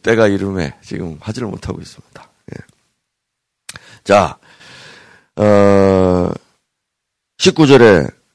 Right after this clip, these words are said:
헤로디아가 요한을 원수로 여겨라 그랬-, 어, 원수로 여겨 이 단어가, 원수로 여겨 이 단어가 원한을 품어 몹시 대적하고,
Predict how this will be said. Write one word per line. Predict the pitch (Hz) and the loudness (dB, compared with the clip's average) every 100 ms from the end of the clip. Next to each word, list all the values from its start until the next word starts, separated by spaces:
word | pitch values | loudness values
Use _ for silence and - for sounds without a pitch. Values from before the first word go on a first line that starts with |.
| _ _ | _ _
헤로디아가 | 139 156 147 143 131 131 | 0 2 4 4 4 4
요한을 | 110 120 120 | 4 2 2
원수로 | 104 107 120 117 143 120 | 0 0 -2 -2 0 0
여겨라 | 101 104 98 | 2 2 0
그랬-, | 87 71 90 | -2 -8 -10
어, | 82 80 | -8 -8
원수로 | 78 117 131 120 143 123 | -2 -2 -2 0 4 4
여겨 | 110 110 107 | 6 4 2
이 | 113 | 0
단어가, | 92 92 98 107 71 | -2 -2 2 2 0
원수로 | 101 127 123 139 131 | -2 -2 0 2 4
여겨 | 110 104 95 - | 4 4 2 0
이 | 98 | -2
단어가 | 98 101 98 85 _ | -2 -2 -2 -6 _
원한을 | - 131 156 160 147 | 2 4 4 2 -2
품어 | 131 - 143 98 - _ _ _ _ | -6 -8 -6 -6 -10 _ _ _ _
몹시 | 143 170 131 - 160 170 160 - _ _ | 0 0 -2 -10 -2 0 -2 -6 _ _
대적하고, | - 107 123 120 113 107 123 123 - | 0 2 2 2 -2 0 0 -2 -6